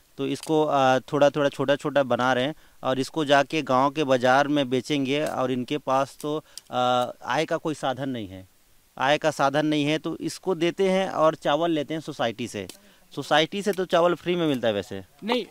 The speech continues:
Speaker 2: इन लोग बोल रहे हैं कि जैसे चावल खत्म हो जाता है, अब
Speaker 1: हाँ।
Speaker 2: दस जन, दस जन का परिवार है
Speaker 1: हाँ।
Speaker 2: और, आ, मेहमान भी आते होंगे,
Speaker 1: हम्म, हम्म।
Speaker 2: तो उनके साथ, मतलब, खा पी के खत्म हो जाता है।
Speaker 1: हाँ।
Speaker 2: और इन लोग ऐसे हैं कि जो मेरे जानकारी में है,
Speaker 1: हाँ।
Speaker 2: हम लोग जैसे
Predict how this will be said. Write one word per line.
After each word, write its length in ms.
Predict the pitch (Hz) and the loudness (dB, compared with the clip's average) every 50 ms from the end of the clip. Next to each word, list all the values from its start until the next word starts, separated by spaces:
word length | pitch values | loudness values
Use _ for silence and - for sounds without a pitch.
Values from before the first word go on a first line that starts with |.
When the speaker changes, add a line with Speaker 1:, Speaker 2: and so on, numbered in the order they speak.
| - - - | -16 -14 -10
Speaker 2:
इन 100 | 196 226 240 | -8 -6 -4
लोग 200 | 240 233 214 196 | -4 -6 -6 -6
बोल 180 | 220 220 220 | -8 -8 -8
रहे 80 | 202 214 | -8 -10
हैं 80 | 220 | -10
कि 100 | - 233 | -10 -10
जैसे 200 | 214 208 208 208 | -8 -8 -8 -10
चावल 400 | 190 - 196 180 185 196 208 208 | -8 -4 -4 -4 -2 -2 -4 -6
खत्म 320 | - - 185 185 - 208 202 | -6 -10 -6 -4 -4 -2 -2
हो 120 | 208 202 | -2 -2
जाता 240 | 185 160 147 - 151 | -2 -4 -4 -4 -10
है, 100 | 135 135 | -10 -10
अब 100 | 135 143 | -12 -10
Speaker 1:
हाँ। 80 | 147 - | -2 0
Speaker 2:
दस 220 | 208 214 175 160 | 0 0 0 -6
जन, 180 | 208 214 208 180 | -8 -8 -8 -10
दस 260 | 170 156 175 190 175 | -10 -8 -8 -8 -8
जन 140 | 190 196 190 | -8 -10 -10
का 100 | 202 - | -10 -10
परिवार 420 | - 170 175 170 165 165 165 151 | -10 -8 -6 -4 -4 -4 -4 -6
है 140 | 147 175 196 - | -8 -12 -14 -14
Speaker 1:
हाँ। 200 | 127 117 113 101 - | -16 -16 -14 -8 -6
Speaker 2:
और, 260 | 151 170 165 170 - - _ - | -6 -6 -6 -8 -12 -16 _ -14
आ, 380 | 156 147 147 147 151 147 143 131 - _ _ _ _ | -12 -10 -10 -10 -10 -10 -12 -14 -16 _ _ _ _
मेहमान 380 | 165 165 175 165 170 185 202 208 | -6 -6 -2 0 0 0 0 -2
भी 120 | 185 202 | -2 -4
आते 220 | 202 175 170 170 165 | -4 -4 -4 -6 -8
होंगे, 360 | 160 156 147 143 135 127 117 147 156 - - | -8 -8 -8 -10 -12 -14 -16 -18 -20 -18 -16
Speaker 1:
हम्म, 120 | 135 135 | -14 -14
हम्म। 180 | 120 123 127 127 - _ _ 156 156 - | -14 -14 -16 -18 -20 _ _ _ _ -10
Speaker 2:
तो 340 | 170 170 170 170 156 143 - - - _ _ _ | -8 -6 -6 -8 -8 -10 -14 -18 -20 _ _ _
उनके 260 | 175 175 185 - 220 202 | -10 -10 -8 -8 -8 -6
साथ, 160 | - 202 196 185 | -6 -6 -6 -6
मतलब, 220 | 196 180 202 190 - | -8 -10 -10 -12 -6
खा 160 | - 185 190 | -4 -4 -4
पी 160 | 180 196 190 | -4 -6 -12
के 100 | 165 196 | -12 -14
खत्म 280 | 180 - 180 - 202 185 | -10 -10 -8 -8 -6 -6
हो 120 | 180 175 | -6 -6
जाता 220 | 151 143 135 - 160 | -6 -8 -8 -10 -12
है। 80 | 190 - 127 | -14 -14 -16
Speaker 1:
हाँ। 200 | 123 113 104 - _ | -16 -16 -16 -14 _
Speaker 2:
और 100 | - 175 | -8 -6
इन 100 | 196 208 | -6 -6
लोग 220 | 208 214 214 190 196 | -6 -8 -8 -6 -8
ऐसे 240 | 190 185 - - 240 | -8 -8 -8 -8 -6
हैं 180 | 226 226 214 | -6 -6 -6
कि 320 | - - 214 220 220 214 190 | -8 -10 -10 -8 -8 -8 -10
जो 320 | 175 160 156 151 156 180 | -10 -16 -16 -10 -8 -6
मेरे 200 | 175 180 180 196 | -6 -6 -6 -4
जानकारी 420 | 202 196 196 190 190 180 175 170 | -6 -6 -6 -6 -6 -6 -6 -8
में 120 | 170 160 160 | -10 -12 -12
है, 120 | 180 233 - _ _ _ - | -14 -14 -16 _ _ _ -20
Speaker 1:
हाँ। 180 | 120 113 101 - - | -20 -20 -20 -10 -8
Speaker 2:
हम 160 | 160 185 190 | -6 -6 -6
लोग 120 | 202 190 | -6 -8
जैसे 160 | 180 196 180 | -8 -12 -12